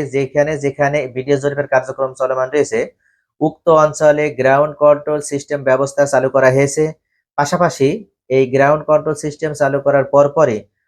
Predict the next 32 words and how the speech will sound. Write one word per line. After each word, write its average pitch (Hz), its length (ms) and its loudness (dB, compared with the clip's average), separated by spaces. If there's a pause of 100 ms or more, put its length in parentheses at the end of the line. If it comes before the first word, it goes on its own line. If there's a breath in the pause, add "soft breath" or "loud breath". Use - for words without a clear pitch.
(200)
প্রত্যেকটা 160 500 -2
অঞ্চলে 143 600 2 (380)
ল্যান্ড 135 400 0
জোনিং 143 260 0
প্রকল্পের 139 540 0
আওতায় 131 420 0
বিডিএস 135 380 -2
জরিপের 131 280 -6
কার্যক্রম 127 480 -2
চলমান 123 360 -2
স-, 113 220 -16
থাকবে। 98 320 -2 (1300)
ভূমিমন্ত্রী 165 680 2
জনাব 151 300 4
নারায়ণ 143 340 4
চন্দ্র 151 320 -4
চন্দ 143 260 -2
বলেন, 135 320 4 (260)
দুই 139 180 0
হাজার 147 240 2
ছাব্বিশ 143 540 -4
সালের 160 240 2
ভিতরেই 143 400 2 (400)
এই 147 180 2
ছয়টি 147 480 2
জেলাতে 147 340 2
বিডিএস 139 400 -2
জরিপের 143 340 -2
কার্যক্রম 139 580 0
সমাপ্ত 135 420 -8
করা 120 240 2
হবে। 101 240 0